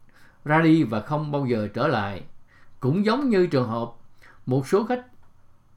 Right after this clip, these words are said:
khi thăm viếng một số quốc gia đã tuyên bố họ không trở lại bởi vì s-, cơ quan dịch du lịch ở tại nơi đó đã không làm việc đúng đắn đối với khách hàng,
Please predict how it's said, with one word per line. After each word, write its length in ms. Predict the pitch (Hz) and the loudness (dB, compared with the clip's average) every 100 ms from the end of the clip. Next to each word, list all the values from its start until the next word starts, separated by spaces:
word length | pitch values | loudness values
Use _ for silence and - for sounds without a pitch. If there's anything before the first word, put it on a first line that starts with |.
| - - _ _ _ - - - - | -20 -20 _ _ _ -20 -20 -20 -10
khi 200 | - 180 | -2 0
thăm 240 | 175 190 | 0 0
viếng 300 | 180 190 240 277 - - - | 6 6 4 -4 -14 -20 -8
một 200 | 127 113 | -6 -2
số 160 | - 202 | 2 2
quốc 180 | 226 - | 0 -2
gia 380 | 180 170 170 165 - - | 0 2 0 -6 -14 -16
đã 180 | - 127 | -4 -2
tuyên 260 | 160 170 170 | 2 2 2
bố 360 | 170 196 226 - - | 4 2 0 -8 -20
họ 400 | - - 110 120 | -18 -6 -2 -2
không 260 | - 170 160 | -4 -6 -2
trở 140 | 147 | 0
lại 360 | 170 110 107 110 | 0 0 -2 -6
bởi 200 | - 135 | -4 -2
vì 340 | 151 127 110 104 - - _ - | 2 2 0 -4 -12 -20 _ -20
s-, 200 | - - - - | -16 -16 -16 -6
cơ 160 | - 170 | 0 2
quan 340 | 170 151 151 120 | 2 0 0 0
dịch 160 | 123 - - - | -2 -2 -20 -8
du 160 | 147 165 | 0 4
lịch 160 | 139 131 - | 4 0 -2
ở 160 | 123 | -2
tại 240 | 139 110 123 | -2 -2 0
nơi 180 | 151 | 0
đó 260 | 151 160 185 | 2 0 0
đã 280 | 113 117 147 | -2 -4 0
không 360 | 160 160 165 - - - - | -2 -2 -6 -12 -16 -18 -8
làm 220 | 127 127 110 | -2 0 0
việc 280 | 117 117 - - - - | -4 -8 -16 -20 -12 -2
đúng 180 | 165 185 | 0 2
đắn 260 | 160 196 220 | 0 -2 -4
đối 180 | 143 175 | -2 0
với 220 | 170 175 | 0 -2
khách 180 | 196 139 | -4 -2
hàng, 340 | 113 110 92 | -2 -2 -6